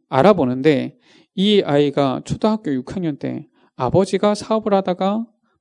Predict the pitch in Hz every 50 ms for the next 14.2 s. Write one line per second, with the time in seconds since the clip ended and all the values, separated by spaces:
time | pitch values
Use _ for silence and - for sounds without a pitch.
0 | - 147 127 123 139 160 190 180 139 - 160 - - 185 180 165 151 156 156 151
1 | 143 160 170 196 208 - _ _ _ _ - - - - 117 113 - 139 143 175
2 | 196 190 185 - 170 151 143 - - 156 - 156 156 _ _ _ _ _ _ _
3 | _ _ _ _ _ _ _ _ _ _ _ _ _ _ _ _ _ _ _ _
4 | _ _ _ _ _ _ - - - - - _ - - - 262 254 240 220 -
5 | 151 151 165 196 214 214 208 - 208 208 208 208 208 208 208 202 - - - 139
6 | 143 160 185 202 214 214 214 - - 233 233 233 226 220 214 214 220 233 233 240
7 | 240 240 - _ _ _ _ _ - _ _ _ _ _ _ _ _ _ _ _
8 | _ _ _ _ - - 240 247 240 233 214 202 208 - - 214 214 220 - _
9 | _ _ _ - 151 151 165 185 202 208 226 233 233 233 240 226 - 151 151 180
10 | 196 202 202 185 208 196 196 190 185 - - 151 156 170 175 175 175 - - 196
11 | 214 202 208 190 170 147 131 131 - 147 139 131 143 143 - - 180 160 131 123
12 | - - 139 131 185 180 175 151 156 139 123 120 - - 131 131 160 160 143 135
13 | - - - 240 247 - - 254 - 202 - 135 127 147 170 190 - 160 151 156
14 | - - 160 156